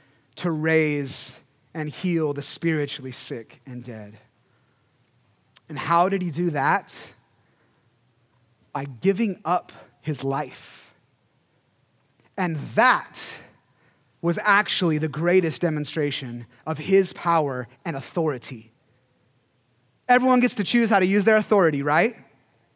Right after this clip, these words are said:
Satan uses his authority to destroy life. Well, the climax of Jesus using his authority was when he went to the cross and laid down his life. And in doing so, he actually removed the authority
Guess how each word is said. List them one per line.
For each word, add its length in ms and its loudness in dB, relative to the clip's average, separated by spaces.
Satan 440 2
uses 380 4
his 100 0
authority 420 2
to 140 -4
destroy 500 4
life. 560 2
Well, 80 2
the 80 4
climax 640 4
of 180 -2
Jesus 500 4
using 320 4
his 200 4
authority 500 4
was 160 6
when 140 4
he 80 4
went 220 2
to 100 2
the 100 4
cross 560 6
and 220 4
laid 420 4
down 640 6
his 240 2
life. 640 2
And 180 4
in 380 2
doing 380 4
so, 400 4
he 140 6
actually 460 4
removed 760 6
the 100 6
authority 800 4